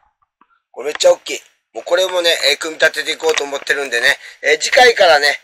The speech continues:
えー、作り始めるんでね。えー、こんな感じでね、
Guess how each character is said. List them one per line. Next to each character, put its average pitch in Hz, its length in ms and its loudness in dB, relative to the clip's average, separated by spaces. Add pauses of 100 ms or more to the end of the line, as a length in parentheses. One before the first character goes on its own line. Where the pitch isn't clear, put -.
(140)
え 139 180 4
ー、 - 40 -10
作 - 180 -6
り 156 80 2
始 147 180 2
め 151 100 -2
る 151 140 -2
ん 135 60 -12
で 107 100 -4
ね。 127 220 2 (320)
え 117 340 -2
ー、 - 80 -10 (1000)
こ 131 120 -8
ん - 20 -6
な 147 100 0
感 143 220 0
じ 139 100 -12
で 135 140 -6
ね、 139 100 -8